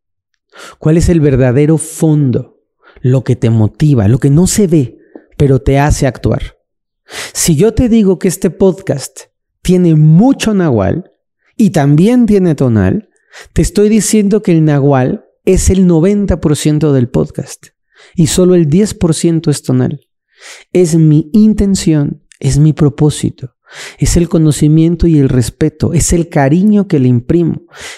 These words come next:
es el tiempo que he tomado en ir comprendiendo, digiriendo, procesando y enseñando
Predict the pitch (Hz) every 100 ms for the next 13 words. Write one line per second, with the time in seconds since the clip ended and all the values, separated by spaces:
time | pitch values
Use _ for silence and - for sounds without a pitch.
0 | - 175 - 156 156 - 180 190 185 208
1 | 170 165 165 165 160 160 170 165 175 165
2 | 180 175 147 143 143 170 170 170 156 139
3 | - 139 160 165 165 160 151 131 160 -
4 | 156 165 165 147 139 123 131 147 160 170
5 | 196